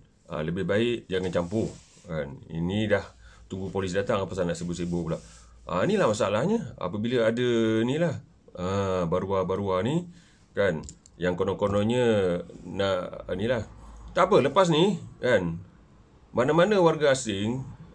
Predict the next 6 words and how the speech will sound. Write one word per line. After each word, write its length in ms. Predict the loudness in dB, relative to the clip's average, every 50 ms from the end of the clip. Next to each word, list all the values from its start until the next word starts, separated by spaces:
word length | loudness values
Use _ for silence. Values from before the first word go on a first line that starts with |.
| -20 -20 -10 -6
kan, 320 | -2 0 0 0 -2 -4 -8 -18 -20 -8 0
Rohingya, 560 | 2 2 2 2 0 2 4 4 4 2 2
Bangla, 400 | 2 2 2 4 4 2 2 2
Pakistan, 560 | 0 -2 -4 -2 0 2 2 2 0 -4 -8 -12 -18 -20 -20 -20 -20 _ -8 0
yang 240 | 2 4 4 4
mana-mana 480 | 4 4 4 4 4 4 4 6 6 6